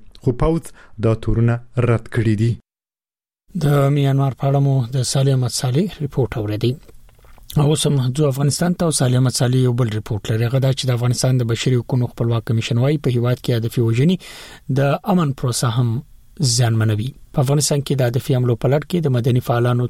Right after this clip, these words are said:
Speaker 2: ترڅنګ خبریالان، سیاستوالان او نورې چهرې په نشه سوي دي. پرون په کابل کې د سولې په چارو کې د دولت د وزارت د دفتر پر رئیس چاودنه وسوه. خو په پیښه کې چاته ځان، ځاني زیان ونه رسېدی.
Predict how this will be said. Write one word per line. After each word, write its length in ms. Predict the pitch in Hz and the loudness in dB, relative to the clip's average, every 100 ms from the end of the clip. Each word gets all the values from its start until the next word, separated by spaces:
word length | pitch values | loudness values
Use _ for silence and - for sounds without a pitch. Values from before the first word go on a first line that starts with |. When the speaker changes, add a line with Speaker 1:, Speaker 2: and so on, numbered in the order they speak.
| - | -6
Speaker 2:
ترڅنګ 340 | - - 135 104 - - - - | -10 -2 -2 -2 -10 -20 -20 -4
خبریالان، 460 | 135 139 139 143 139 | 0 2 2 2 0
سیاستوالان 640 | - 131 135 135 127 131 127 | -2 -4 -2 -2 0 2 0
او 40 | 113 117 | 0 2
نورې 260 | 139 117 110 - | 2 0 -4 -6
چهرې 320 | - 110 120 110 - | -2 0 2 0 -2
په 140 | 107 104 | -4 -4
نشه 220 | 107 - - | -4 -4 -4
سوي 200 | 110 104 120 | -4 -2 -2
دي. 60 | 113 - - - - - | -2 -6 -12 -14 -6 0
پرون 180 | 156 147 | 0 0
په 80 | 135 | 0
کابل 240 | 131 143 | 0 0
کې 100 | - 127 | 0 -2
د 100 | 117 | 0
سولې 180 | 135 123 | -2 -2
په 100 | 123 | -2
چارو 200 | 131 127 - | 0 -2 0
کې 80 | 123 | 0
د 100 | 113 | 2
دولت 240 | 113 117 113 | 2 0 0
د 100 | 113 | 0
وزارت 360 | 110 110 113 - | 2 0 0 -2
د 80 | 120 113 | -4 -4
دفتر 280 | - 117 - | -4 -6 -4
پر 120 | 127 117 | -2 0
رئیس 180 | 117 - | -2 -2
چاودنه 320 | 110 110 104 | -2 -2 -4
وسوه. 260 | 110 - 135 - - - - - | -6 -4 -4 -4 -14 -14 -14 -2
خو 60 | 135 | 0
په 60 | 135 | 0
پیښه 180 | 135 123 123 | 0 -2 -4
کې 80 | 120 | -2
چاته 220 | 131 117 120 117 | -2 -2 -2 0
ځان، 240 | 113 104 - - 147 117 | 0 0 -6 -6 -2 0
ځاني 240 | 113 113 113 | 2 2 0
زیان 200 | 104 101 - | 0 -2 0
ونه 200 | 117 127 | 0 2
رسېدی. 340 | 113 - 101 | 0 -2 -2